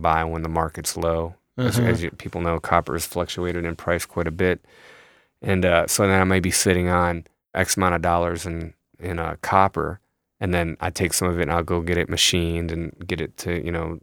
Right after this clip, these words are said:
Speaker 1: the spec that I need it to. And then I'll sit on those and take a certain percent of those and actually refine those into full microphones and service the demand that I'm getting at the time, you know? So it's kind of a challenge. In fact, that's probably the biggest challenge is, is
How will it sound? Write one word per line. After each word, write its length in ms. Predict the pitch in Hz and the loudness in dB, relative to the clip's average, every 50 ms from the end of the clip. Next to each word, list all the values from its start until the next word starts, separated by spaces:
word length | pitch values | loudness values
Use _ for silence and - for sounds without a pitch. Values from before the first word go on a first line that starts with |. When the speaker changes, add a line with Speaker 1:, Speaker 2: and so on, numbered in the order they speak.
| _ _ _ | _ _ _
Speaker 1:
the 60 | - 87 | -6 -4
spec 360 | - - - - 90 87 - | -4 -2 2 2 2 2 2
that 120 | - 87 | 0 0
I 60 | 87 87 | 0 0
need 200 | 85 87 90 82 | 0 0 -2 -2
it 120 | 90 - - - - | -4 -4 -6 -6 -4
to. 260 | 87 87 85 85 85 - _ _ _ _ _ _ _ | -2 -2 -2 -4 -6 -8 _ _ _ _ _ _ _
And 80 | - 104 | -2 0
then 80 | 101 90 | 2 2
I'll 80 | 90 87 | 2 2
sit 220 | - - 107 95 | 2 4 4 4
on 140 | 92 90 92 | 4 2 2
those 240 | 92 92 92 90 90 | 4 2 2 2 0
and 80 | 87 | 0
take 180 | - 98 90 - | -2 -2 -2 0
a 40 | 92 | 0
certain 320 | - - 92 - 90 92 - _ | 0 0 0 -2 -4 -8 -14 _
percent 340 | - - 90 - - 92 87 | -4 -2 -2 0 0 0 0
of 60 | 85 | 0
those 260 | 90 90 90 90 87 | 2 2 2 2 0
and 120 | 85 85 85 | 0 -2 -2
actually 260 | 87 85 - - 82 | -2 -2 -2 -4 -4
refine 380 | 82 80 - - 92 90 87 85 | -6 -6 -4 -2 0 0 0 -2
those 240 | 87 87 85 82 80 | -4 -4 -4 -4 -6
into 180 | 80 87 82 | -6 -6 -6
full 220 | 80 - - 90 85 | -6 -4 -2 -2 0
microphones 840 | 82 82 82 82 - 82 - - 87 87 85 85 85 87 - - - _ _ _ _ _ _ _ _ | 0 0 0 0 -2 -4 -4 -2 -2 -2 -2 -4 -6 -8 -10 -12 -14 _ _ _ _ _ _ _ _
and 140 | - 104 - | -4 -2 0
service 340 | - - 92 90 85 80 - | 2 4 4 4 2 0 -2
the 100 | - 92 | -4 -6
demand 380 | 87 82 85 87 85 85 85 82 | -6 -6 -4 -2 -2 -2 -2 -2
that 60 | 82 | -4
I'm 80 | 82 82 | -4 -4
getting 300 | 78 82 82 85 85 85 | -4 -4 -4 -4 -6 -8
at 100 | 80 - | -10 -12
the 60 | - - | -14 -16
time, 440 | - - 85 85 80 - - - - _ _ - | -12 -8 -6 -6 -6 -8 -12 -16 -20 _ _ -12
you 80 | 87 | -10
know? 240 | 82 80 82 85 101 - _ _ _ | -8 -8 -8 -10 -12 -14 _ _ _
So 340 | - - 104 95 92 90 95 _ _ _ _ _ _ _ _ _ _ _ _ _ - - | -2 2 2 2 2 0 -4 _ _ _ _ _ _ _ _ _ _ _ _ _ -8 -6
it's 100 | 110 104 | -6 0
kind 200 | - 127 123 120 | 2 4 6 6
of 60 | 110 | 4
a 40 | 107 | 4
challenge. 400 | - - 110 101 104 107 104 92 | 4 4 6 8 8 6 6 4
In 80 | 92 87 | 0 0
fact, 240 | - - 107 95 - | 2 4 4 4 4
that's 160 | 101 98 - | 0 -2 -2
probably 440 | - - 101 101 95 98 95 90 82 _ _ _ _ _ _ _ _ _ _ _ _ - | -4 -4 -2 -2 0 0 -2 -4 -6 _ _ _ _ _ _ _ _ _ _ _ _ -2
the 60 | 101 | 2
biggest 340 | 92 104 101 104 101 - - | 2 4 4 4 2 2 2
challenge 420 | - 104 101 104 113 117 110 95 | 4 6 6 6 6 4 2 2
is, 240 | 95 90 90 85 85 | 0 0 -2 -2 -4
is 300 | - - 92 87 87 85 | -4 -4 -4 -4 -4 -6